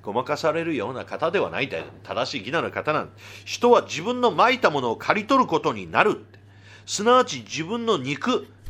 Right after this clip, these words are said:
罪に蒔くものは、えー、肉から、罪から滅び、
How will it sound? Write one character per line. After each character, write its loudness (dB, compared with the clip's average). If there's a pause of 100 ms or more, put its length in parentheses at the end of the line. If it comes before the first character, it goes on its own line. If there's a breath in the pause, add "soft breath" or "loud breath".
(100)
罪 -4
に -8
蒔 2
く -4
も -6
の -4
は、 2 (320 loud breath)
え -6
ー、 -16
肉 -4
か 2
ら、 4 (180)
罪 -4
か 0
ら 0
滅 2
び、 -10